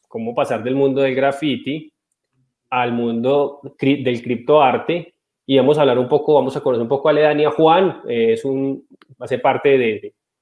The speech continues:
de este espacio, de este conversatorio que vamos a tener. Eh, Juan ya lo conocen, hemos estado en varios encuentros con él, pero igual,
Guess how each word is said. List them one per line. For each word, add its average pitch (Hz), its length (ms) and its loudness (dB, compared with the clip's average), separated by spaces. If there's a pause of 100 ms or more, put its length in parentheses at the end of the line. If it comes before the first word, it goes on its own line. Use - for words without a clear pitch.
(200)
de 120 100 -4
este 117 160 -4
espacio, 139 340 2
de 143 40 4
este 147 160 -2
conversatorio 127 600 -2
que 151 80 0
vamos 147 180 0
a 151 100 -2
tener. 151 480 0 (360)
Eh, 120 760 0
Juan 120 160 -2
ya 127 80 0
lo 139 120 0
conocen, 135 440 0
hemos 123 160 -4
estado 131 280 -2
en 131 100 -2
varios 135 480 0
encuentros 123 480 -6
con 135 120 -2
él, 165 160 0
pero 127 160 2
igual, 117 400 -2